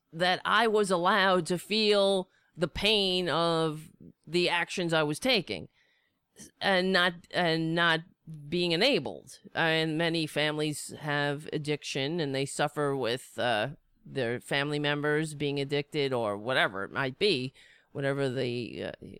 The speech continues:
many people have this, uh, in, uh,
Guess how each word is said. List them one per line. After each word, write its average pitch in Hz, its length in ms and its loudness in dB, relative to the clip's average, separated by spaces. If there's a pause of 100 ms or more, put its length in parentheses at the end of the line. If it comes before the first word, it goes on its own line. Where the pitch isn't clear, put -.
(200)
many 156 320 -4
people 131 500 -8 (240)
have 127 300 -6
this, 113 380 -6
uh, 123 240 0 (200)
in, 160 220 -4 (100)
uh, 156 140 -2